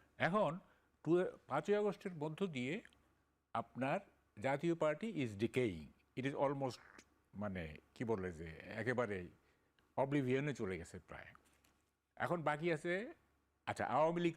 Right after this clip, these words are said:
তো ধরেন পলাতক এবং তারা দে-, ফিল্ডে নাই। তাহলে বাকি আছে কি? বিএনপি এবং জামাত থাকে।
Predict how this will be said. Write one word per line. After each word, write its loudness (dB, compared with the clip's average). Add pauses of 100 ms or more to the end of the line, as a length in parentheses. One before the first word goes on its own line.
তো 2 (480)
ধরেন 2
পলাতক 2 (220)
এবং 0 (180)
তারা 0 (220)
দে-, -6 (200)
ফিল্ডে 2
নাই। -8 (520)
তাহলে -4
বাকি 2
আছে -2
কি? -6
বিএনপি -2
এবং -2 (540)
জামাত 0 (680)
থাকে। 0